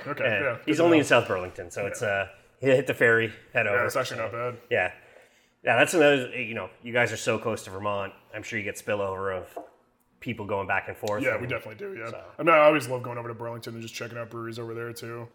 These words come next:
Speaker 1: It's always nice, just, I love, I've always loved the brewing industry for the community itself.
Speaker 2: Yeah.
Speaker 1: You know, especially in our area, it's nice that, you know, we have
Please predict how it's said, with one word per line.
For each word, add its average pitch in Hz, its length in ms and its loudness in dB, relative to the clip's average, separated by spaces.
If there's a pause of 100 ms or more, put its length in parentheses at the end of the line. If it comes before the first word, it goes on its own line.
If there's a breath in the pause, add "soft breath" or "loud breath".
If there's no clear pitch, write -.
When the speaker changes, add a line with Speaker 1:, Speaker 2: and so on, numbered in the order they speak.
(260)
Speaker 1:
It's - 100 0
always 190 180 8
nice, 175 180 6
just, 160 140 -2
I 143 100 4
love, 170 420 6
I've 135 100 -2
always 185 200 6
loved 127 380 2
the 120 40 -10
brewing 120 320 -8
industry 117 380 -10
for 127 160 -12
the 113 80 -10
community 110 400 -14
itself. 113 420 -12
Speaker 2:
Yeah. 127 80 -6 (340 loud breath)
Speaker 1:
You 110 60 -14
know, 120 60 -4
especially 160 380 2
in 135 80 0
our 123 120 2
area, 123 300 2
it's 117 180 -8
nice 120 280 -6
that, 117 160 -12
you 131 80 -12
know, 117 100 -8
we 113 100 -10
have 113 280 -8